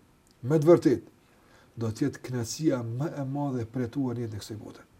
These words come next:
Ai që dëshiron me e ndit qysh është në xhenet, mund të dinë namaz. Apo, nëse do me ditë sa bukur është namaz, sa bukur është me qenë në xhenet, foto namaz, me këto kuptime. Nga se të parët tanë, kur faleshin me këtë kuptim, thonin:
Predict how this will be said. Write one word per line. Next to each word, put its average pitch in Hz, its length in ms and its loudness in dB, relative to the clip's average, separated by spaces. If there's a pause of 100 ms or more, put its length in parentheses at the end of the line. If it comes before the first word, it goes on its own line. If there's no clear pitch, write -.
(580)
Ai 175 160 6
që 160 220 0
dëshiron 147 320 2
me 135 200 0
e 123 80 2
ndit 123 460 0 (600)
qysh 175 280 0 (100)
është 135 180 -4
në 117 100 -2
xhenet, 143 460 0 (420)
mund 131 200 -2
të 123 120 2
dinë 127 180 -2
namaz. 104 340 -6 (880)
Apo, 143 260 -4 (420)
nëse 110 160 -2
do 165 120 8
me 170 120 8
ditë 170 160 4
sa 139 160 2 (120)
bukur 160 340 2
është 131 140 -4
namaz, 156 380 2 (240)
sa 160 140 4
bukur 160 400 6
është 151 80 -2
me 143 100 0
qenë 160 160 4
në 123 80 0
xhenet, 175 360 -2 (440)
foto 135 240 -2
namaz, 110 320 -8 (280)
me 110 100 -6
këto 127 160 -4
kuptime. 107 340 -8 (760)
Nga 120 120 -4
se 117 140 -4
të - 100 -16
parët 143 300 0
tanë, 123 180 -4
kur 117 160 -4
faleshin 139 420 2
me 117 100 -2
këtë - 160 0
kuptim, 135 320 -2
thonin: 170 360 4